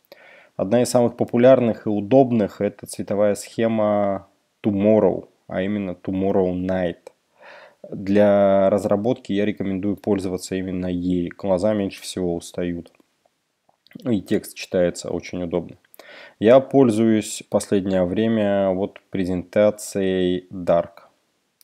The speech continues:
Символы больше, вам, соответственно, их виднее, да-, даже на маленьких мониторах. Далее, э, был еще вопрос, как, э, подсветить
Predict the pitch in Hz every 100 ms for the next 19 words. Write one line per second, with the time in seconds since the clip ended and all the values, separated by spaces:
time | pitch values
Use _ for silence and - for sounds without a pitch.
0 | _ - - 104 90 87 87 95 131 120
1 | - 101 90 98 101 92 - 90 - -
2 | 87 87 - 85 90 90 87 82 - -
3 | - - - 98 101 101 101 92 95 92
4 | 95 92 90 - 95 92 - 87 - -
5 | _ _ _ - - - - - 110 120
6 | 113 101 98 87 117 110 101 110 110 -
7 | 110 101 - 113 - - 104 - - 104
8 | 101 90 110 - 107 98 - 107 90 -